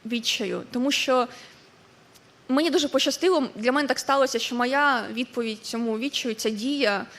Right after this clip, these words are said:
це журналістика, яка привела мене на цю сцену. Але у кожного з нас є така дія, і не завжди це щось, за що дають премії.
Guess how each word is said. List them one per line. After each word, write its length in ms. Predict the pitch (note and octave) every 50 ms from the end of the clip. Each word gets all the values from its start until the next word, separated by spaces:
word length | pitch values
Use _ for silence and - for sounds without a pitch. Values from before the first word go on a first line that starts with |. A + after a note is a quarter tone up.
| - -
це 120 | - -
журналістика, 560 | B3 C4 A#3+ A#3 B3 B3 D4 - - C#4 - A3+
яка 200 | A#3 A3+ C#4+ C#4
привела 340 | - A#3+ A#3+ A#3 B3 C4+
мене 160 | C4+ B3+ A#3 G#3+
на 120 | G#3+ G#3
цю 120 | - -
сцену. 420 | A3 - - - A3 G3+ F#3+ E3 D3+ - - - - - -
Але 300 | - B3+ D#4 E4+ D#4+ D4+ -
у 80 | C4+ A#3+ - -
кожного 300 | - E4+ F4 D#4+ D#4+ D4+
з 40 | C#4+
нас 200 | D#4 D4+ D4+ -
є 80 | C#4 C#4
така 200 | C4+ B3+ C4+ A#3+
дія, 340 | A#3 A#3+ D4 F4 E4 D#4 B3+
і 440 | - - C4 C4 C4+ C4 B3+ B3 - - - - - - - - - -
не 220 | - B3+ C4 C4+ C4+
завжди 720 | C4 C#4+ D4 D4+ D#4+ C4+ A3 C4+ C4 B3+ B3+ A#3+ C#4 D4 - - - - - -
це 140 | - - C4+
щось, 300 | - - - D#4 D4 D#4
за 80 | - B3
що 180 | - - C4
дають 280 | A3+ B3 A#3+ B3 A#3+ -
премії. 440 | - C4 C4 C#4 C4 A#3 F#3+ F#3